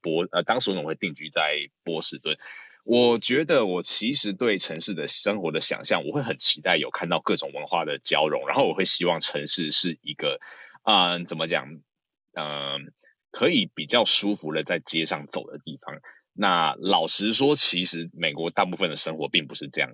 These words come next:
子的，哦，所以其实当时我决定要搬回波士顿的时候，我还是蛮向往那一种，就是东岸大都市，然后人口比较密集，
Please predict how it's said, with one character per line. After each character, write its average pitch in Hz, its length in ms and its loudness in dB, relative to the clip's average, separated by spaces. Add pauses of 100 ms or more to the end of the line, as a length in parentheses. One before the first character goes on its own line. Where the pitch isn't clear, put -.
(100)
子 - 160 -20
的， - 160 -12 (320)
哦， - 120 -6
所 131 220 4
以 160 100 4
其 95 380 0
实 85 420 0
当 104 280 0
时 76 300 2
我 71 440 -2
决 98 200 2
定 156 60 0
要 139 120 2
搬 101 180 2
回 92 140 -2
波 82 180 -6
士 78 80 -10
顿 82 140 -4
的 69 80 -8
时 76 100 -8
候， 78 60 0
我 73 260 -2
还 - 160 -2
是 90 220 0 (420)
蛮 87 220 0
向 98 240 2
往 71 120 -6
那 85 140 0
一 80 80 2
种， 69 140 -8
就 78 60 -12
是 87 120 -4 (100)
东 92 220 2
岸 87 180 2
大 80 140 2
都 80 140 0
市， 80 160 -2
然 - 100 -8
后 87 100 0
人 73 140 -2
口 104 140 0
比 73 80 -6
较 80 100 2
密 87 240 0
集， 62 400 -10